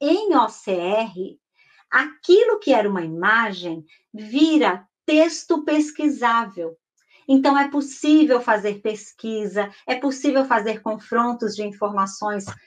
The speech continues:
nesses diversos bancos que a Justiça Eleitoral compartilha com diversos órgãos.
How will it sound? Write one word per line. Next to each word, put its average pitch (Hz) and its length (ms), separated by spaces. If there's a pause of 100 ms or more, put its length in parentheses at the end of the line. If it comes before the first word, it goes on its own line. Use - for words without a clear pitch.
nesses 214 460
diversos 208 720
bancos 202 540
que - 100
a - 40
Justiça 196 500
Eleitoral 190 600 (280)
compartilha 208 680
com 190 140
diversos 196 500
órgãos. 175 560